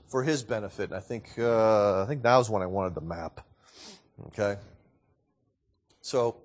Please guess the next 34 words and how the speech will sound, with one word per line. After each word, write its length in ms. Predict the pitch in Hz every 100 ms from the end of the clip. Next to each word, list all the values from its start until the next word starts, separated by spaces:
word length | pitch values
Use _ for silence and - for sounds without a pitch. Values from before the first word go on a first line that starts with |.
| _ _ _ _ _ _ _ _ _ _ _ _ _ _
we've 120 | 139 123
got 280 | 143 -
good, 260 | 139 170 117 -
good 160 | 185
old 240 | 190 180 139
Judah 300 | 147 175 151
down 320 | 143 139 143
here. 420 | 147 143 143 - - _ _ - - _ _ _ _ _ _ - _ _ _ _ _ _ -
Jehoiakim 640 | 147 165 165 156 175 165
is 120 | 156
oppressing 480 | 139 - 170 151 151
his 100 | 143
people, 340 | - 156 147 151
seemingly, 640 | - 151 147 143 143 135 - -
uh, 200 | 123 117 117
oblivious 540 | 110 147 147 143 -
to 80 | 139
the 100 | 127
world 280 | 131 143 139
that's 160 | 131
going 280 | 147 139 135
on 160 | 135 131
around 400 | 127 147 151 151
him. 300 | 151 147 143 - - -
Uh, 260 | 127 127
but 220 | 127 131 131
then 200 | 156 147
soon 420 | - 160 156 147
we're 100 | 139
gonna 260 | 139 135
have 340 | 131 135 127 - -
the 120 | 117 127
Chaldeans 880 | - 143 135 156 160 156 147 - - _ -
coming 260 | 156 143